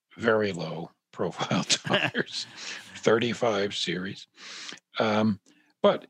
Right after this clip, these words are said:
Speaker 1: you also with, uh, with the, with the R line as part of, uh, of everything, you get this incredible panoramic sunroof, uh, sunroof,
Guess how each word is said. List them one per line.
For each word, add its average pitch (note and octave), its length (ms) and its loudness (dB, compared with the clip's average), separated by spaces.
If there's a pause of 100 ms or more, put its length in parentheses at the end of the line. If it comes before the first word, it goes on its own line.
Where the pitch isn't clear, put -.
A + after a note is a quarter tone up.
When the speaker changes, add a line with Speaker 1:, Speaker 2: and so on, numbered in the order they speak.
(140)
Speaker 1:
you D#3 160 2
also D#3 760 4
with, D3+ 500 0 (360)
uh, G#2+ 460 2 (220)
with B2+ 200 0 (100)
the, C3 220 -4
with B2+ 280 -4
the A2+ 140 -2
R A#2 180 2
line G#2+ 240 0
as G2+ 300 -2
part - 540 2 (640)
of, F2 360 0
uh, F2+ 340 -2 (140)
of F#2 220 -2 (100)
everything, G2 640 0
you G#2 160 -2
get A2+ 280 0
this G2+ 300 -2
incredible G#2 800 2
panoramic G#2 640 0
sunroof, G#2 640 -2
uh, G2 260 -2 (340)
sunroof, A2 560 0